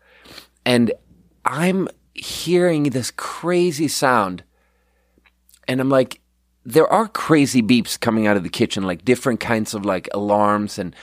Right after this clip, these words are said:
timers and stuff. And so I open the office door, and it gets so loud, and we all huddle. Everyone from back of house comes to find me, and we all have this look in our face like, "That's the fire alarm.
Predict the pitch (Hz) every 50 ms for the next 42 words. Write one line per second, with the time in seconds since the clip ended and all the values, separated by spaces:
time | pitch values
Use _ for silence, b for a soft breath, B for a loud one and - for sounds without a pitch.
0 | B B B B - - 110 104 101 104 110 113 117 107 - - 113 110 - -
1 | 131 135 131 - _ B B B B B B B B - 131 123 - - 151 143
2 | 143 131 - 131 135 - - 180 156 92 - 131 139 135 131 117 - 135 123 120
3 | 113 110 104 113 117 - - - - - - 127 120 120 113 110 110 107 104 95
4 | 85 - - 120 120 120 131 139 170 160 180 196 202 208 202 - b b b b
5 | b b b b b b b _ _ _ _ _ _ _ - - - - 151 175
6 | 185 147 123 85 78 - - _ _ _ _ _ _ _ _ - - 160 165 185
7 | 180 185 165 120 123 131 113 139 135 135 - 127 127 127 113 - - - 120 113
8 | - - 104 - - 120 107 107 101 92 82 73 - - 104 110 113 101 117 127
9 | 117 101 135 147 160 160 151 160 151 139 131 107 117 120 123 120 - 117 101 92
10 | 87 - 104 95 90 - - 98 87 85 - - _ _ _ _ _ _ _ _
11 | _ _ _ _ _ _ - 170 180 170 - - 127 - - 117 113 110 101 90
12 | 87 85 85 85 80 80 82 80 78